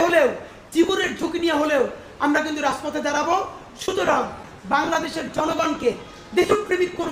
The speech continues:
বাহিনীর বিরুদ্ধে আপনারা দাঁড় করাবেন না, এটা আপনাদের কাছে আমাদের অনুরোধ। বন্ধুরা, আপনাদের কাছে সর্বশেষ দাবি, ইতিমধ্যে যাদেরকে সেফ এক্সিট দেওয়া হয়েছে ছয়শো ছাব্বিশ জন এবং অপরাপর অন্যান্যদেরকেও, ইন্টারিম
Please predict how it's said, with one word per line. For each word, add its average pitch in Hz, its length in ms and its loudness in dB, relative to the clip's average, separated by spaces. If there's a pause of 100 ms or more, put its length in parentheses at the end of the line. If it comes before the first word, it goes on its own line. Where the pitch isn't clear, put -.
বাহিনীর 294 340 0
বিরুদ্ধে 269 300 -4
আপনারা 269 280 -6
দাঁড় 247 200 -2
করাবেন 262 260 -2
না, 330 160 0 (380)
এটা 285 160 0
আপনাদের 277 280 -4
কাছে 240 160 -2
আমাদের 233 260 -2
অনুরোধ। 214 260 -6 (540)
বন্ধুরা, 370 320 4 (640)
আপনাদের 359 300 2
কাছে 339 180 -2
সর্বশেষ 349 560 -2
দাবি, 349 220 4 (840)
ইতিমধ্যে 359 440 0
যাদেরকে 339 380 0 (140)
সেফ 330 200 -2 (100)
এক্সিট - 320 -4
দেওয়া 311 240 4
হয়েছে 302 300 -2
ছয়শো 294 280 -4
ছাব্বিশ 254 380 -4
জন 247 120 0 (560)
এবং 359 300 2
অপরাপর 339 440 2
অন্যান্যদেরকেও, 311 640 0 (500)
ইন্টারিম 392 500 6